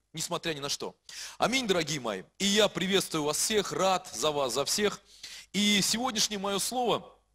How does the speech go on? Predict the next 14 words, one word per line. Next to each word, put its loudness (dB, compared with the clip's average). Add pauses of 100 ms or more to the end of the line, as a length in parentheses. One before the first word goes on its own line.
(560)
звучит -2
так. 0 (440)
"Возлюби, 0
возлюбить -2
Господа -4
твоего, -4 (200)
первая -2
и -10
наибольшая -4
заповедь". -8 (460)
Возлюбить -4
Бога — -4 (260)
это -4
первая -4